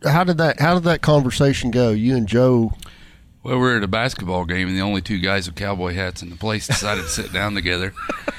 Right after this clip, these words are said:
Speaker 2: We got to B S ing a little bit, and, and mainly talking about production ag. That's what our focus was really gonna be about. And we thought, well, if we're gonna do this and have this kind of a meeting, um, Joe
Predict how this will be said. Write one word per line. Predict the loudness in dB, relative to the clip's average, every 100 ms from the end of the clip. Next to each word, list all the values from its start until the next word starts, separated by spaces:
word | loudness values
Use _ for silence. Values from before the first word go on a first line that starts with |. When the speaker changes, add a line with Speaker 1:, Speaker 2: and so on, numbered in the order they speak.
| -10 0 2 2 0 -4 0
Speaker 2:
We | 2
got | 2 0 0
to | 0 0
B | -2 0 2
S | 2 4
ing | 2
a | 2
little | 0 0
bit, | 0 -2 -2
and, | -8 -10 -12 -8 -4 0 0 4
and | 4 4
mainly | 4 4 4
talking | 2 2 2 2
about | 0 -2 0
production | 0 0 -2 -4
ag. | -2 -2 -4 -8
That's | -6 -6 -2
what | 0 -2 -4 _ -20 -10
our | -6 -4
focus | -4 -4 -4 -8 -6
was | -4
really | -2 -2
gonna | -2 -4
be | -2 -2
about. | 0 0 -2 -4
And | -8
we |
thought, | -4 -4 0
well, | 0
if | 0
we're | -6
gonna | -6 -4
do | -2 -2
this | -2 -4 -6 -12 -18 -20 -20 -16 -6
and | -4
have | 0 0 0
this | -2
kind | -2 -2 -2
of | -4
a |
meeting, | -2 -2 0 -2 -4 -10 _ _ _ _ _
um, | -4 0 0 -2 -4
Joe | -2 0 0